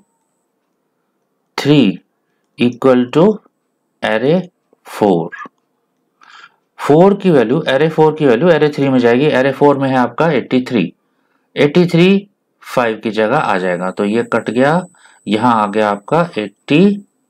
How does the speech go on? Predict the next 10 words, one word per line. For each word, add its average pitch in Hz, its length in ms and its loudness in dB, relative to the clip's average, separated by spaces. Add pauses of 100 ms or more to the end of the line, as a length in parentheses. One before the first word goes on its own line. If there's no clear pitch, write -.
(220)
थ्री। 95 280 -2 (400)
I 131 40 0
hope 151 240 0
ये 156 100 2
समझ 131 300 0
में 139 80 0
आ 120 100 0
रहा 101 120 -2
होगा 90 160 -2
आपके। 87 320 -8